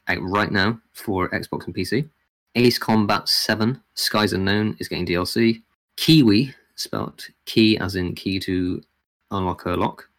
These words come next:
and we as in me and you. It's a game that's been likened to Overcooked two, and you play as two kiwi birds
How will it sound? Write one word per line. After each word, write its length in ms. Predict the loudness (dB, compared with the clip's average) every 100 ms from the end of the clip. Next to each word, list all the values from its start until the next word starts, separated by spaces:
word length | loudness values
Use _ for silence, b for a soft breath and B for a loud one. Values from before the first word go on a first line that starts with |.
| _
and 260 | -4 -4 -2
we 240 | -2 -2
as 220 | -4 -4 -2
in 320 | -2 -4 -6 _
me 80 | -4
and 80 | -2
you. 120 | -2 -4 _ -10
It's 120 | -6 0
a 40 |
game 360 | 2 2 0 -4 _ _ _ _
that's 220 | -14 -12
been 240 | -4 -2 0
likened 580 | 0 0 0 -4 -4 -8
to 120 | -8
Overcooked 480 | -2 -2 -2 -4 -6
two, 300 | 0 0 0 _ _ _ -8
and 180 | -4
you 60 | -4
play 260 | -2 0 0
as 220 | 0 -6 _ -6
two 320 | 0 2 2
kiwi 300 | 2 4 6
birds 460 | 4 0 0 -6